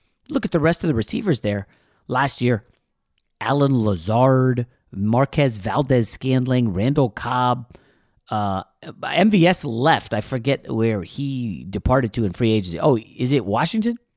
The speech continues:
No, he's on the Chiefs. I'm sorry. Uh, M V S has gone to the Chiefs.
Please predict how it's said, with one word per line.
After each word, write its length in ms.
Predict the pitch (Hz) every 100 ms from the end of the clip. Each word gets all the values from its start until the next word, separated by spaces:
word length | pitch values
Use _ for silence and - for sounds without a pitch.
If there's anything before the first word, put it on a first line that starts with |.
| _ _ _ -
No, 140 | 185 190
he's 120 | 165
on 80 | 175
the 60 |
Chiefs. 280 | - 147 -
I'm 100 | 101
sorry. 240 | 107 73 -
Uh, 260 | 110 127 131
M 180 | 170
V 160 | 170 175
S 140 | 165
has 100 | 147
gone 220 | 120 135 135
to 80 |
the 80 | 139
Chiefs. 280 | - 98